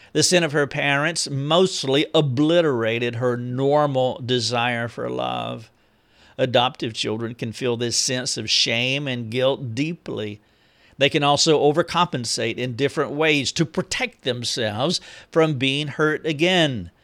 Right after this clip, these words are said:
Here are three examples of that. For example, they can, they can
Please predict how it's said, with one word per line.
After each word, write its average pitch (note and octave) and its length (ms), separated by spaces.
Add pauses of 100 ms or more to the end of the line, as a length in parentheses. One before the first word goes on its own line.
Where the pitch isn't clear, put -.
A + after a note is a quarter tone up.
(220)
Here C3+ 220
are - 20
three C3 240
examples C3+ 560
of A#2 120
that. A2+ 180
For D3 120
example, C#3 460
they C3 120
can, B2+ 260 (260)
they - 120
can C3+ 200